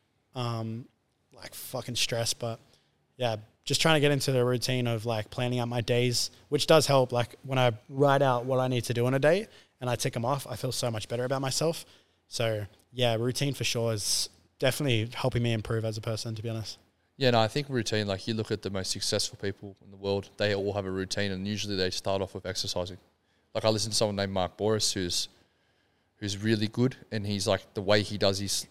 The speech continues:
Speaker 2: like, he created Wizard Home Loans. He sold his company for, I think, two hundred fifty mil or two forty mil. And after that, he thought he was gonna be set, but he said, "I love the routine of working and creating and doing different things." Like, he's had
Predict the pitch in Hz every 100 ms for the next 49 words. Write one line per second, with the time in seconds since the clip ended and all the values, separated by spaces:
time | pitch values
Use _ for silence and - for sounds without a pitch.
0 | - 104 117 104 - 110 98 92 104 104
1 | 92 101 95 98 95 92 101 - 95 92
2 | 98 87 - _ _ - 95 98 95 90
3 | 90 78 107 95 95 90 95 - 92 98
4 | 135 - - - 110 107 110 107 139 -
5 | _ _ _ _ _ 104 101 98 95 -
6 | 107 - 95 107 107 107 - 104 107 104
7 | 107 101 - 113 - 101 95 98 110 101
8 | - 98 101 92 98 98 - 98 95 90
9 | 95 95 - 92 90 95 - 98 92 95
10 | 92 90 87 95 90 95 95 - 95 95
11 | 90 113 127 117